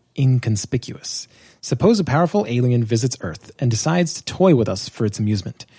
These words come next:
The alien wields a device capable of reprogramming our entire species. With the push of a little red button, a shockwave will blast across the planet, transfiguring every human in its wake. It will transform not only our brains, but also our genes,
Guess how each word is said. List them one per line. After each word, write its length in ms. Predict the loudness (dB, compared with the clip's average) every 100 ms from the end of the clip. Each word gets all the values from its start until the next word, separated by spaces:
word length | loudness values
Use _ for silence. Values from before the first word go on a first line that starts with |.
| -20 -20 _ -6
The 160 | 2
alien 300 | 4 6 6
wields 300 | 6 6 6
a 40 | 4
device 440 | 2 4 2 0
capable 480 | -2 0 2 2 4
of 120 | 2
reprogramming 800 | 2 2 2 0 2 4 4 2 0
our 160 | 0
entire 380 | -2 -2 0 0
species. 580 | -2 -4 -4 -6 -12 -16 -16 -20 -20 _
With 100 | -4
the 60 |
push 240 | 0 0 2
of 60 |
a 40 | 4
little 220 | 6 6
red 160 | 4 4
button, 340 | 2 4 2
a 40 | 0
shockwave 500 | -2 0 0 0 0
will 80 |
blast 500 | -2 -2 -2 -2 -2
across 280 | -4 0 0
the 80 | -2
planet, 420 | -2 0 0 -4 -12
transfiguring 640 | -4 -2 2 2 4 4 2
every 180 | 0
human 280 | 4 6 6
in 160 | 6 4
its 160 | 0
wake. 260 | -2 -6 -10 -20 -20 -20 -16 0
It 80 |
will 120 | 2 2
transform 460 | 2 2 4 4
not 140 | 6 6
only 180 | 6
our 80 | 4
brains, 360 | 4 4 4 4
but 140 | 2
also 260 | 2 2 2
our 100 | 2
genes, 480 | 2 4 4 2